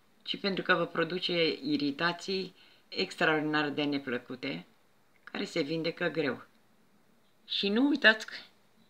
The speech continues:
că și în grădina dumneavoastră s-ar putea să existe foarte multe plante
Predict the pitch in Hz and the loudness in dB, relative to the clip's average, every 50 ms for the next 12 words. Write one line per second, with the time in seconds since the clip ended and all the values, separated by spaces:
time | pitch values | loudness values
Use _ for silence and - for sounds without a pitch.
0 | _ _ _ _ _ _ _ _ _ _ _ _ _ _ _ - 202 196 190 185 | _ _ _ _ _ _ _ _ _ _ _ _ _ _ _ -4 -2 0 2 2
1 | - - 262 247 220 190 190 185 165 190 190 185 175 160 165 165 165 151 151 151 | 2 2 2 2 4 4 4 4 4 2 4 4 4 4 4 2 2 2 2 4
2 | 180 196 190 - 202 180 - 185 165 139 151 160 185 185 185 180 - 170 160 147 | 2 0 -2 -2 -4 -2 0 -2 -2 -2 -4 -4 -2 -2 -2 -2 0 0 0 0
3 | 139 165 180 - - - 180 160 - - 160 160 - - 170 165 160 160 151 - | -2 -6 -8 -8 -6 -8 -8 -6 -2 0 0 0 0 -2 -4 -4 -4 -4 -4 -2
4 | 151 143 - - 127 127 139 139 139 - 160 - 196 | -4 -4 -2 -4 -2 -2 -2 -2 -4 -6 -8 -8 -8